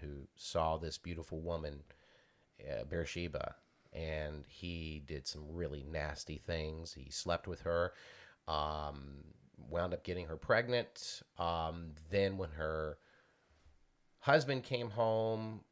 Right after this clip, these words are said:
he needed to hide this, so he tried to get the husband to sleep with her so she would know, think it was her husband's baby. He wouldn't do it, so he had him killed in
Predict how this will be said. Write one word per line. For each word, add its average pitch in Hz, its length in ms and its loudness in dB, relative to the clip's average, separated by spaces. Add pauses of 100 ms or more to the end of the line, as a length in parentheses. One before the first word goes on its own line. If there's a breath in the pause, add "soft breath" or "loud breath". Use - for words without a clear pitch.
(160)
he 95 220 -6
needed 87 300 -2
to - 80 -10
hide 98 420 4
this, 104 300 4
so 85 920 4
he 78 80 -8
tried 82 220 0
to 82 60 -6
get 76 160 -8
the 71 80 -4
husband 78 380 -6
to 71 160 -12
sleep 135 360 -2
with 127 140 -4
her 113 220 0
so 85 840 0
she - 240 -4
would 85 160 -4
know, 82 140 -2 (120)
think 80 200 -2
it 65 120 -8
was 78 220 -6 (480)
her 78 140 -2
husband's 117 400 2
baby. 104 480 2
He 104 160 -2
wouldn't 101 300 -2
do 110 200 0
it, 107 160 0
so 87 160 -4
he 80 100 -4
had 80 140 -2
him 80 100 -6
killed 82 320 -2
in 73 80 -8